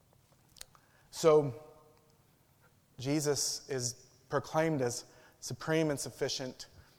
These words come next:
Let me offer you, uh, a closing quote and a closing thought, and then we'll, we'll be done. I like to, um, quote again David E. Garland, who, you know, I gotta give him a bit of a shout out because his,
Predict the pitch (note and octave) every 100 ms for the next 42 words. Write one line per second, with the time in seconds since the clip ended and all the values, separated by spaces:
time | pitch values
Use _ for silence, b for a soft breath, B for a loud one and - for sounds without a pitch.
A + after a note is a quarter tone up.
0 | b b _ C#3+ D#3 E3+ E3 E3 D#3+ D#3
1 | D3 - B B - - C3 B2+ C3+ -
2 | E3 D#3+ F#3+ F#3 E3+ C#3+ C3+ C#3 B2+ B2
3 | - B2 D3 C3 C3 B2 A#2+ A#2 - -
4 | - - _ b b b - B2 B2 A#2+
5 | A#2+ - - A#2+ B2 A#2+ A#2 A2+ G#2+ A2
6 | - _ _ _ _ - _ _ B B
7 | B - C#3+ D#3+ - - D#3 D3 C#3 -
8 | C3 - E3+ D#3+ C3+ C#3 B2+ C#3+ C#3+ C#3
9 | C3+ C3+ C#3 C#3 B2+ A#2+ B2+ B2+ B B
10 | B _ _ - C#3+ C3+ D#3+ F3+ C3+ D#3+
11 | B2 C#3 B2+ A2+ - C#3 C3+ B2 B2+ C3+
12 | C3 C3 C3 B B - B3+ -